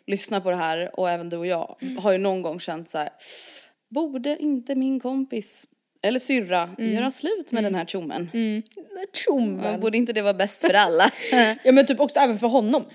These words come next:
Speaker 1: Mm.
Speaker 2: För, alltså, för jag tänker att, men också då, det, det tänker jag också, om hon då är en solstråle
Speaker 1: Mm.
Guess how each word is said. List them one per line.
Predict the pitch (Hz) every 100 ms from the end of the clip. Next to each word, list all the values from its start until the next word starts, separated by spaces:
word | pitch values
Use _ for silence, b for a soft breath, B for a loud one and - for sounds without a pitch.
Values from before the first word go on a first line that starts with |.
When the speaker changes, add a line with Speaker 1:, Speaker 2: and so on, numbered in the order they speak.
| B
Speaker 1:
Mm. | 220 226
Speaker 2:
För, |
alltså, | 233 254 226
för | 247
jag | 247
tänker | 233 226
att, | 214 - b b b b
men | 240
också | 269 277 269
då, | 214 190
det, | 208 202 311 - 294 -
det |
tänker | 339 311 233
jag |
också, | 247 -
om | 226
hon | 311
då | 220
är | 185
en | 175
solstråle | - 254 226 196 185 - 233 165 -
Speaker 1:
Mm. | 220 214 196